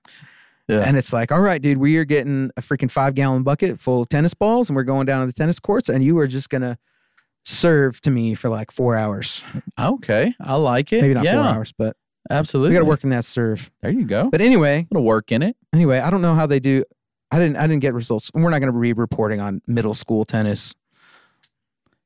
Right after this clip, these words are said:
Speaker 1: You never know.
Speaker 2: on the Borger Sports
Speaker 1: They,
Speaker 2: Podcast,
Speaker 1: if they
Speaker 2: but
Speaker 1: get a middle school
Speaker 2: but I just
Speaker 1: championship,
Speaker 2: thought it
Speaker 1: we'll
Speaker 2: was
Speaker 1: give 'em a
Speaker 2: funny.
Speaker 1: shout out.
Speaker 2: He, uh,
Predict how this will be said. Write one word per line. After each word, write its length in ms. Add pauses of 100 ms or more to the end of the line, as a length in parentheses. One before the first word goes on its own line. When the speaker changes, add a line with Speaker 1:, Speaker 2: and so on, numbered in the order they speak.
(120)
Speaker 1:
You 80
never 300
know. 240
Speaker 2:
on 140
the 80
Borger 240
Sports 340
Speaker 1:
They, 60 (280)
Speaker 2:
Podcast, 120
Speaker 1:
if 140
they 100
Speaker 2:
but 80
Speaker 1:
get 80
a 60
middle 160
school 160
Speaker 2:
but 80 (280)
I 40
just 120
Speaker 1:
championship, 40
Speaker 2:
thought 80
it 20
Speaker 1:
we'll 80
Speaker 2:
was 80
Speaker 1:
give 140
'em 60
a 40
Speaker 2:
funny. 140
Speaker 1:
shout 200
out. 200 (320)
Speaker 2:
He, 240
uh, 180